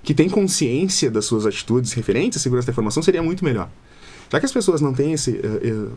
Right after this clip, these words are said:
não estamos ainda, né? As pessoas não leem termo de uso. Então, já que a gente não tem aquele nível de consciência ainda muito, muito grande, né? Muito avançado, ahn,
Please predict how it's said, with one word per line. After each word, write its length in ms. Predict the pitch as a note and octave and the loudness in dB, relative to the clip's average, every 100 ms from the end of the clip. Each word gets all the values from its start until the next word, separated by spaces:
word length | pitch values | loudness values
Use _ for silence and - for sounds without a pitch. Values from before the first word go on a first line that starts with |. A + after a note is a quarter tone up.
| - | -6
não 180 | A2+ A#2+ | -2 0
estamos 480 | B2 D3 E3 D#3+ B2 | 2 4 4 2 0
ainda, 300 | A#2 C#3+ A2+ | 0 0 0
né? 220 | A2 G#2+ | -2 -4
As 100 | - | -6
pessoas 240 | B2 C#3+ C#3 | -2 0 2
não 100 | C3 | 2
leem 120 | E3+ | 2
termo 180 | C3+ A2 | 2 0
de 100 | A2 | 0
uso. 220 | C#3 B2+ - - - - - - | -2 -4 -12 -20 -20 -20 -20 -10
Então, 260 | - A2+ C#3 | -4 0 0
já 80 | E3 | 0
que 60 | |
a 40 | E4 | -2
gente 140 | C#4 | 0
não 100 | F#3 | 0
tem 120 | D#3+ | 0
aquele 240 | D#3 D3+ C3+ | 0 0 0
nível 200 | C3+ B2+ | 0 0
de 120 | B2+ | 0
consciência 640 | C3+ B2+ B2+ A#2 A#2 - | 0 0 0 -2 -2 0
ainda 340 | A2 A2 G2+ A#2+ - - | 0 0 -2 -6 -14 -16
muito, 580 | G#2+ A2 A2 A2 A#2+ B2 | -6 -2 0 0 0 -2
muito 340 | G#2+ G2 G#2+ A#2 | -4 -6 -6 -2
grande, 420 | G#2 C3 F3+ A2+ | 0 0 0 -2
né? 80 | G#2+ | -2
Muito 200 | G#2+ A#2 | -4 -2
avançado, 540 | A#2 - G#2 - E3 - - - - - - - - - B2 | -2 -4 -6 -6 -8 -12 -20 -20 -20 -20 -20 -20 -20 -4 2
ahn, 960 | A#2+ A#2+ A#2+ A#2 A#2 A2+ A2+ A2+ A2+ | 2 2 2 2 2 2 2 0 -2